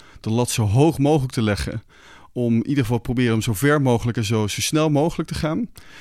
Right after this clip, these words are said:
Maar we zijn natuurlijk, eh, door de jaren heen wel wat, eh, wat wijzer geworden door schade en schande. Doordat we erachter kwamen dat bepaalde dingen nu eenmaal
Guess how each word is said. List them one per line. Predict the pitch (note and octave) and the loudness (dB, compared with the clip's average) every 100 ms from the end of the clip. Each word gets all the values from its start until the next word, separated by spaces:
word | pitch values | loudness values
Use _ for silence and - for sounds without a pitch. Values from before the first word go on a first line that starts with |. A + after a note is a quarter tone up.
| - - | -20 -8
Maar | A#2+ | -2
we | A#2 | 2
zijn | B2+ B2+ | 4 4
natuurlijk, | B2+ C#3 - - | 4 0 0 -2
eh, | A#2+ A2 G#2+ | 0 0 -2
door | A2 B2 | 0 2
de | A2+ A2 A2+ | 4 4 4
jaren | A#2+ A#2+ A2+ | 4 4 4
heen | B2 | 4
wel | A#2 A2 | 4 2
wat, | A2 - | 0 -2
eh, | - G#2+ G#2 G2+ G2 F2 | -2 0 0 0 -2 -2
wat | A2 G#2+ | -2 2
wijzer | B2 C3+ A#2+ A2+ G#2+ | 4 4 4 2 0
geworden | A2+ A2 G#2+ | -2 0 0
door | G#2 G#2+ | 0 -2
schade | - A#2+ G#2 | 0 0 0
en | A2 | -2
schande. | - D#3+ G2+ A2+ - - - - - | -2 0 -2 -4 -10 -20 -20 -20 -6
Doordat | D3+ D#3 D3 | 0 2 0
we | C#3+ | -2
erachter | - - D3+ | -2 -4 -2
kwamen | B2 A#2 | 0 0
dat | A#2+ | 0
bepaalde | C3+ C#3+ C#3+ B2+ | -2 0 0 2
dingen | B2+ B2+ | 4 4
nu | - | 2
eenmaal | C3+ A#2+ A2 A2 | 0 2 0 -2